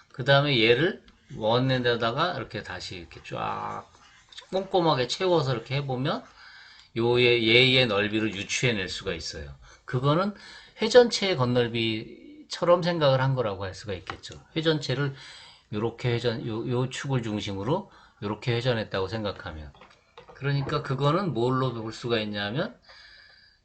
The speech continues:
여기 요 삼 번식을 실험으로 만들어낸 거라고 볼 수 있죠.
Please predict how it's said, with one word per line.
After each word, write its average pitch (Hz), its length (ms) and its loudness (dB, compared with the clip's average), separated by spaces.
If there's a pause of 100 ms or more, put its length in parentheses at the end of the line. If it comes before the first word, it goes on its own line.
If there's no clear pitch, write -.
여기 107 200 -6
요 95 80 -4
삼 208 300 -4
번식을 190 1200 -4
실험으로 165 1800 -4
만들어낸 101 560 -2
거라고 87 320 -4
볼 80 140 -10
수 - 180 -18
있죠. - 760 -20